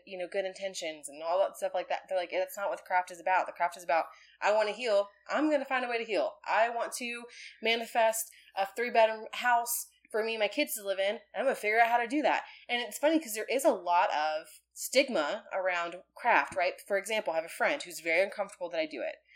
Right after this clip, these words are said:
And I'm not really even saying that I do it, do it. I've really just kind of just been in-, entrenched, inter-, interested in, like, the intentions and stuff. But, um, this person does the exact same thing. It's just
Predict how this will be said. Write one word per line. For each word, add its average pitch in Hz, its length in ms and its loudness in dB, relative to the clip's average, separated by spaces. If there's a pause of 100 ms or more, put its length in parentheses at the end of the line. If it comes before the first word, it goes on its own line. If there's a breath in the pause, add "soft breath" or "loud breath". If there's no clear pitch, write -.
(240 soft breath)
And 190 80 2
I'm 202 100 4
not 294 260 4
really 190 240 -2
even 165 120 -8
saying 160 180 -8
that 147 80 -2
I 143 60 -2
do 160 220 -6
it, 139 100 -6
do 139 100 -8
it. 123 80 -2
I've 147 120 -4
really 220 160 -2
just 185 140 -10
kind 160 120 -6
of 156 60 -10
just 156 120 -14
been - 100 -6
in-, 147 120 -12 (180)
entrenched, 170 460 -8
inter-, 185 240 -6 (120)
interested 196 360 -4
in, 180 80 -6
like, 156 160 -4
the 147 80 -4
intentions 175 560 -10
and 254 120 -14
stuff. 277 280 -2 (100)
But, 170 180 4 (480 soft breath)
um, 196 340 0 (420)
this 320 100 4
person 403 320 -2
does 359 160 -2
the 320 80 2
exact 294 400 2
same 285 220 2
thing. 320 320 2
It's 277 160 2
just 277 260 -2